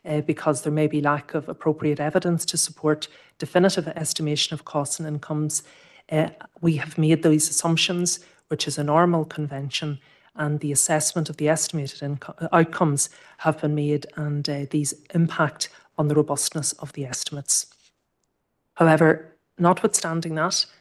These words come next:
and in reflection of all of the information presented thus far,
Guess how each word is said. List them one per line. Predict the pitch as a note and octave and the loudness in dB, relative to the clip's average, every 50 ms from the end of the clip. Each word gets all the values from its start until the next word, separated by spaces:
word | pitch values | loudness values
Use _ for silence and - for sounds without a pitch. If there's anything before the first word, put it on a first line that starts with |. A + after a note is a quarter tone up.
| _ _ _ _ - | _ _ _ _ -6
and | D#3+ D#3 D3+ D#3 D3+ - - | -4 -2 0 -2 -2 -4 -4
in | - D#3 D#3 D#3 | -4 -2 -2 -2
reflection | D3 - - E3 D#3 - - - - - E3 E3 | -4 -2 -2 -2 -2 0 -2 -4 -4 -4 -6 -8
of | - - | -6 0
all | D#3 D#3 E3+ F#3 | 2 4 4 4
of | F3+ | 2
the | - E3+ | 0 -2
information | D#3+ D#3 D3 - - D#3 D3+ D3 - E3 D#3 | -2 -2 -4 -6 -6 -4 -4 -4 -4 -6 -8
presented | - - - D#3 D3 C#3+ C#3+ - _ | -10 -8 -6 -4 -4 -4 -6 -8 _
thus | - D3+ C#3+ - - | -4 -2 0 0 0
far, | - D#3 C#3+ D3+ D#3+ F3 F3 | 0 0 0 2 2 0 0